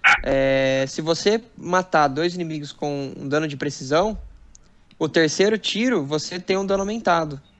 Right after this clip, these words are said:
E aí não adianta da galera, a galera matar um, um cara com um tiro no peito com já, já ter tomado um dano.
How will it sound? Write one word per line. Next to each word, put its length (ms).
E 100
aí 60
não 80
adianta 400
da 120
galera, 480
a 120
galera 280
matar 480
um, 300
um 40
cara 400
com 100
um 40
tiro 180
no 100
peito 380
com 200
já, 280
já 120
ter 100
tomado 280
um 100
dano. 340